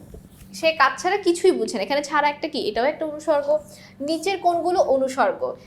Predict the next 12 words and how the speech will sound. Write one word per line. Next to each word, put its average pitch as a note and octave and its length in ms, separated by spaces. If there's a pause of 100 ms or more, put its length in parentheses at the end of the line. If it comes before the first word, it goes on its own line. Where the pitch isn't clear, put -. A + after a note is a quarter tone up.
(140)
নিচে, C#4+ 480
ব্যথিত A3+ 580 (100)
এবং C4+ 460
আর, C#4 300 (120)
অথচ, A#3+ 380
নতুবা, C#4+ 400
ধীরে A#3+ 340
আসতে। - 300
উত্তর B3 240
হচ্ছে C4 280
নিচে, D#4+ 460
ব্যথিত। G#3 540